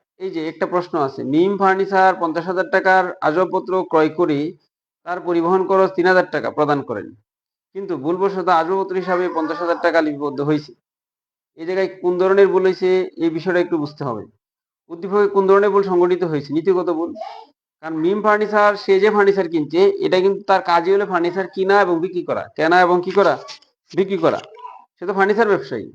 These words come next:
বলতে হবে না যে ব্যবহার করবে না কি করবে, যেহেতু তার ব্যবসাটাই ফার্নিচার নিয়ে।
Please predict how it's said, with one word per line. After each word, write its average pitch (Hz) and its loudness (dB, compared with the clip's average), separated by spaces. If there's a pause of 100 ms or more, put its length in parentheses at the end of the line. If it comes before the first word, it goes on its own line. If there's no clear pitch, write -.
(400)
বলতে 180 -4
হবে 208 2
না 117 -6
যে 156 -6
ব্যবহার 165 0
করবে 175 -2
না 175 2
কি 165 -8
করবে, 113 -8 (480)
যেহেতু 180 -8
তার 208 2
ব্যবসাটাই 226 2
ফার্নিচার 196 2
নিয়ে। 147 -6